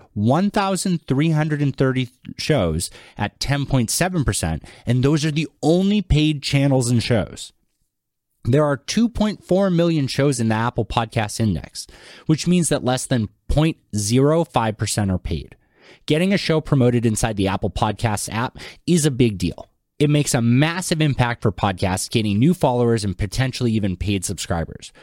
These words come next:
So when vying for Apple's attention, the point I'm trying to make here is that it's better to be one of the two hundred and forty-nine shows with a paid for subscription option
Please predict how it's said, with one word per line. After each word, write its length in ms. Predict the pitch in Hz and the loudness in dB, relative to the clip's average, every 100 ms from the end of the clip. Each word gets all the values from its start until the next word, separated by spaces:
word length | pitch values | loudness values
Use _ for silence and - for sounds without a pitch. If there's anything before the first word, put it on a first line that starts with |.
| - - - | -20 -20 -4
So 160 | - | 0
when 240 | 160 185 147 | 2 2 2
vying 340 | 113 131 165 | 0 -2 0
for 140 | 175 | 0
Apple's 300 | 170 135 156 | 0 0 -2
attention, 580 | 156 147 117 190 101 113 - | -2 0 -2 0 -2 -4 -4
the 100 | 113 | -2
point 200 | 147 147 | 0 0
I'm 100 | 160 | 0
trying 200 | 160 147 | 0 2
to 60 | |
make 220 | 123 110 - | 2 0 0
here 180 | 107 | 0
is 100 | 98 | 2
that 140 | 95 90 | 0 -2
it's 160 | 90 | -4
better 260 | - 131 160 | -2 -2 0
to 80 | 185 | 0
be 140 | 165 | 0
one 260 | 135 110 120 | 0 0 0
of 100 | 107 | 0
the 120 | 104 | -4
two 260 | - - 139 | -2 0 2
hundred 240 | 127 127 | 2 2
and 140 | 98 85 | 0 0
forty-nine 560 | 104 107 104 95 113 | 2 4 4 4 2
shows 300 | - 151 151 | 2 0 2
with 120 | 123 | 2
a 60 | 98 | 0
paid 300 | - 113 107 | 0 -2 0
for 200 | - 110 | 0 0
subscription 580 | - 98 - 123 - 139 | 0 -6 -2 -4 0 0
option 400 | 139 - 180 | 0 0 -2